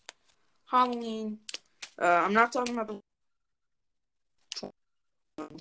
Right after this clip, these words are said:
that shouldn't be called Halloween. I'm talking about the original O G one,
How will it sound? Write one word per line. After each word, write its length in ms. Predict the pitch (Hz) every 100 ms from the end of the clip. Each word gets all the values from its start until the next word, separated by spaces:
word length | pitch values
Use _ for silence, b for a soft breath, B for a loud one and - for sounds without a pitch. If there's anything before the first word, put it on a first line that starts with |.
| - -
that 160 | 156
shouldn't 320 | 160 - 170 160
be 140 | 160
called 260 | - 156 156
Halloween. 380 | 151 147 143
I'm 100 | -
talking 240 | 170 185 170
about 220 | 175 160
the 120 | 180
original 460 | 185 220 214 202 185
O 160 | 185 190
G 240 | 180 175
one, 420 | 170 160 156 156